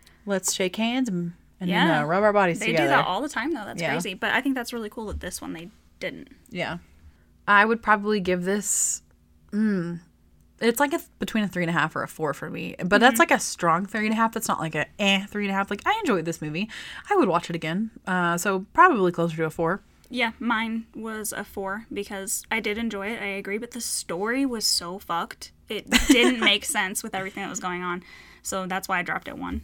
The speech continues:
Speaker 2: But
Speaker 1: Yeah, that's fair. Well, thank you guys for hanging out with us for this episode. We hope you enjoyed. You can hang out with us on Facebook and Instagram at the Extra Sisters Podcast. You can find us on Twitter at the Extra Sisters. You can always email us your opinions, thoughts, all that fun stuff. I would say requests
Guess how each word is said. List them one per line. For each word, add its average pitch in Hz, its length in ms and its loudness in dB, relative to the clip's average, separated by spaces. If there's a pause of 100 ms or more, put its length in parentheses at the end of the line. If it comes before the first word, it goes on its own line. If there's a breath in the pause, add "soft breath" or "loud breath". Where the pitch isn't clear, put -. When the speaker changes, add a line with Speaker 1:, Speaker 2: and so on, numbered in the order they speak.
Speaker 2:
But 196 160 -4
Speaker 1:
Yeah, 180 280 -4
that's 262 200 -6
fair. 185 240 -2 (1400 loud breath)
Well, 208 60 0
thank 233 140 8
you 254 60 6
guys 262 180 6
for 254 80 4
hanging 233 260 6
out 214 160 4
with 214 140 0
us 208 100 -2
for 208 100 -2
this 196 220 0
episode. 190 580 2 (300 loud breath)
We 214 80 4
hope 196 180 4
you 202 120 2
enjoyed. 214 500 4
You 262 140 4
can 220 140 4
hang 208 180 4
out 190 100 6
with 185 140 0
us - 320 2 (120)
on 190 200 0
Facebook 196 360 -2
and 175 200 -2
Instagram 202 280 4
at 233 100 2
the 190 120 -4
Extra 175 280 -4
Sisters 175 300 -2
Podcast. 185 440 4
You 233 60 0
can 196 140 0
find 185 140 4
us 180 140 0
on 180 80 -2
Twitter 220 280 2
at 180 120 -4
the - 100 -10
Extra 233 260 0
Sisters. 226 400 0 (300 loud breath)
You 247 100 4
can 285 100 10
always 269 220 12
email 240 260 8
us 220 200 6
your 214 100 4
opinions, 185 640 2
thoughts, 175 600 6 (400 loud breath)
all 170 180 6
that 175 180 8
fun 170 260 0
stuff. 175 280 0
I 185 100 6
would 208 220 4
say 196 220 2
requests - 920 2